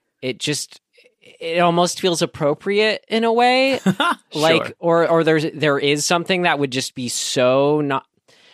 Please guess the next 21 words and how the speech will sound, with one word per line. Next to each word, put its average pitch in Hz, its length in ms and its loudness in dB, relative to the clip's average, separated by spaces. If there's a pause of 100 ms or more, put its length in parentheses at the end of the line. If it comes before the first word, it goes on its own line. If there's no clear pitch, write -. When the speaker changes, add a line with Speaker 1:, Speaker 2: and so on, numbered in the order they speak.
(180)
Speaker 1:
not 226 140 -6 (100)
jarring, 170 460 0
but 156 100 2
even 165 320 -2
more 139 300 4
noticeable 135 720 2
to, 123 160 -4 (160)
to 131 100 -4
watch, 117 380 0
like, 117 240 0
actual 120 600 0
sixteen-year-olds 113 1000 0
or 110 80 0
whatever 98 560 0 (1000)
being 127 300 -4
put - 280 -6
through 120 220 -4
the 107 100 -2
ringer 107 400 -2
this 80 300 -6
way. 69 360 -8